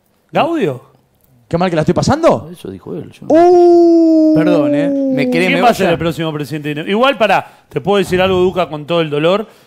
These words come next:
Speaker 1: Si a estos pibes les va bien, van a reelegir.
Speaker 3: A mí no me molesta que a estos pibes les vaya bien.
Speaker 1: No,
Speaker 3: Estos
Speaker 1: está
Speaker 3: pibes,
Speaker 1: bien.
Speaker 3: estos pibes salvaron Independiente del segundo descenso y lo echaron
Speaker 1: Está
Speaker 3: a
Speaker 1: bien.
Speaker 3: Marconi, que nos mandaba al descenso.
Speaker 1: Está bien, estos pibes también lo hundieron,
Speaker 3: Sí, sí,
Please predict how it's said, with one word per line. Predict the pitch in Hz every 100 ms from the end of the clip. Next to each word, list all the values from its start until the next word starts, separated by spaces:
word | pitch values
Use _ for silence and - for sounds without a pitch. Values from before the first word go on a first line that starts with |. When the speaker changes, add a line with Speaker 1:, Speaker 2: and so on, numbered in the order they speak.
| _
Speaker 1:
Si | - 170
a |
estos | 160 165
pibes | 170 175 165
les | 160
va | 160
bien, | 160 170 185 220 226 _ _ _ _ _ _
van | 131 143
a | 127
reelegir. | 120 120 165 160 123
Speaker 3:
A |
mí | 151
no | 180
me | 151
molesta | 160 175 -
que | 107
a |
estos | 104 107
pibes | 107 98
les | 101
vaya | 98 101
bien. | 98 87 _ _ _ - -
Speaker 1:
No, | - 135
Speaker 3:
Estos | 185
Speaker 1:
está | 180
Speaker 3:
pibes, | 180 185
Speaker 1:
bien. | 196 220 190
Speaker 3:
estos | 160 170 160
pibes | 214 202
salvaron | 147 143 143
Independiente | 131 123 135 127
del |
segundo | - 135 131
descenso | 131 214 175
y | 156
lo |
echaron | 131 147 135
Speaker 1:
Está |
Speaker 3:
a | 131
Speaker 1:
bien. | 143
Speaker 3:
Marconi, | 156 220 165
que | 151
nos | 135
mandaba | 139 135
al |
descenso. | 139 180 160 107 -
Speaker 1:
Está | 139
bien, | 160 147
estos | 151 139
pibes | 202 185
también | 139 147
lo | 139
hundieron, | 143 175 135
Speaker 3:
Sí, |
sí, | 127